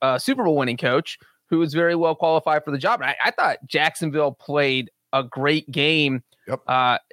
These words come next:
Speaker 1: and obviously, I do agree with Brinson that if Mahomes is fully healthy, Kansas City probably wins by two touchdowns, but he wasn't. And if Jamal Agnew doesn't fumble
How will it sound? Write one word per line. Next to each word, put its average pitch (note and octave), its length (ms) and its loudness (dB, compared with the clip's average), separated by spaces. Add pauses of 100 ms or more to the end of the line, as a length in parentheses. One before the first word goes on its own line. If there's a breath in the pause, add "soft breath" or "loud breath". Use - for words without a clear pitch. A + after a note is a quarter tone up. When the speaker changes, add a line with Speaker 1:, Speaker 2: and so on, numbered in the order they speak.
(100)
Speaker 1:
and F#3 120 2
obviously, D#3 640 0 (180)
I C#3+ 80 0
do D3+ 220 0
agree C#3+ 220 0
with C3+ 180 -2 (180)
Brinson D3 320 -2
that A#2+ 120 0
if A#2+ 100 -10
Mahomes C3 540 0
is A#2+ 360 -6 (220)
fully B2+ 200 2
healthy, B2 540 -2 (460)
Kansas C#3 220 0
City C#3 120 0
probably C3 240 0
wins C3 180 0
by A#2 120 0
two A#2+ 160 -6
touchdowns, C#3+ 560 2 (280 loud breath)
but - 120 2
he B3 60 2
wasn't. G#3 460 0 (320 soft breath)
And D#3 380 0
if C#3+ 340 0
Jamal E3 380 0
Agnew F#3 340 0
doesn't D#3+ 440 -2
fumble F3+ 580 0